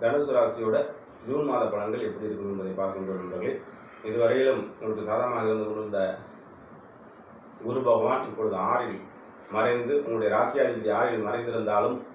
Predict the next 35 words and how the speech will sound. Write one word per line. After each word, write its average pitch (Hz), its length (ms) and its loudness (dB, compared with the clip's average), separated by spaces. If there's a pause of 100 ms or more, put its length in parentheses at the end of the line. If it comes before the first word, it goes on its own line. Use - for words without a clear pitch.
(280)
அது 131 200 2
பார்க்கக்கூடிய 165 720 4
இடங்கள் 175 480 6
வந்து 143 200 2
பாத்தீங்கன்னா 123 300 -2 (120)
ரெண்டாம் 117 280 4
இடத்தை 113 240 0
பார்க்கின்றது 113 480 2
அப்படிங்கிற 107 300 0
ஒரு 95 160 -2
சூழ்நிலை 117 220 -4
இருந்தாலும், 101 420 0
மற்றபடி 101 400 -2
உங்கள் 107 300 0
ராசிக்கு 107 340 -2
மூன்றாம் 110 320 2
இடத்தில் 95 280 -2
சனி 104 360 -2 (260)
பலம் 110 220 2
பெற்று 110 200 0
இருப்பதனாலும், 98 520 -2 (540)
மூன்று 139 260 2
என்பது 127 320 2
சனிக்கு 123 300 0
ஒரு 110 100 -2
சாதகமான 113 500 0
இடம் 107 200 -2
என்பதால் 101 360 -2
பத்தில் 113 400 -4
கேது, 113 500 -4
மற்றபடி, 113 560 -2 (420)
மற்றபடி 117 480 -2 (380)
மாத 143 300 4
கோள்கள் 131 340 2
என்பது 113 580 0